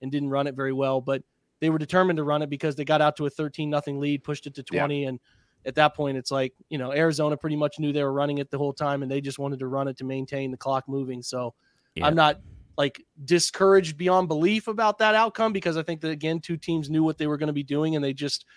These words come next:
Speaker 1: uh, almost like a preseason game, just wanted to sort of get to the end of this one. But, uh, I, I don't know that there's a ton of positive to take away from it. And I, I think they kept a lot of some of the wrinkle stuff that they like to do sort of close to the, to the vest there to, to,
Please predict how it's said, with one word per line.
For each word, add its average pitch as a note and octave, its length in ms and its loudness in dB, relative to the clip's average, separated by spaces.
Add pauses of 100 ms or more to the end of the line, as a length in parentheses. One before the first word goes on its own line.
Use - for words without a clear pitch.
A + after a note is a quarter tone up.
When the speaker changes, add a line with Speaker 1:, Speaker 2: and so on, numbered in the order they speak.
(300)
Speaker 1:
uh, C#3+ 80 0
almost D#3+ 320 2
like D3+ 140 -4
a - 20 -6
preseason D3 540 -4
game, C3 260 -2
just C#3 220 -6
wanted E3+ 220 4
to - 40 -12 (320)
sort F3 180 4
of D#3 60 2
get E3+ 140 4
to D#3+ 80 -4
the D3+ 120 0
end E3 140 2
of D3+ 80 0
this D3 180 0
one. C#3 200 -2
But, C#3 240 0 (440)
uh, C#3 220 -6
I, D3 140 -4 (140)
I C#3 40 0
don't D3+ 280 0
know C#3+ 240 2
that C#3 140 -2
there's C#3 180 0
a B2+ 40 -8
ton C#3 220 -4
of B2 60 -10
positive C3 380 -2
to - 80 -8
take C3+ 140 -4
away C3+ 160 -2
from C3+ 160 -4
it. C#3 60 0
And D3 80 2
I, E3 160 4
I D#3 60 0
think D#3+ 180 -4
they D3+ 100 2
kept D3+ 300 0 (120)
a D3+ 60 -2
lot D3 240 4
of C#3+ 80 -2
some C#3+ 220 -2
of C3+ 80 -4
the C3+ 180 2 (460)
wrinkle D3 260 2
stuff C#3 280 2
that C#3 120 -4
they C3+ 100 0
like C#3+ 260 2
to C3+ 100 -6
do C3 280 0
sort C3 220 -6
of C3 80 -12
close C#3 280 -2
to C3 100 -4
the, C3 260 -2 (140)
to C3+ 80 -8
the C3 80 -4
vest C3+ 260 0
there B2+ 220 -2
to, C3+ 240 -6
to, C#3 320 -4